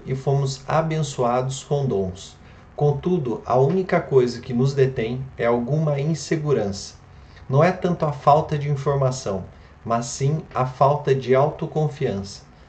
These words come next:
Alguns são mais afetados do que outros." Então, olha que interessante. Eu trouxe aqui pra reflexão,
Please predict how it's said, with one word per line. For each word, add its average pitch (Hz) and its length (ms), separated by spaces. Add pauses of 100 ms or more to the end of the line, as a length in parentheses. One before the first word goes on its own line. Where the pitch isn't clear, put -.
(360)
Alguns 123 440
são 147 140
mais 156 280
afetados 127 600
do 135 140
que 139 180
outros." - 640 (760)
Então, 127 260
olha 135 200
que 156 140
interessante. 135 920 (320)
Eu 117 120
trouxe 135 360
aqui 131 180
pra 117 160
reflexão, 101 720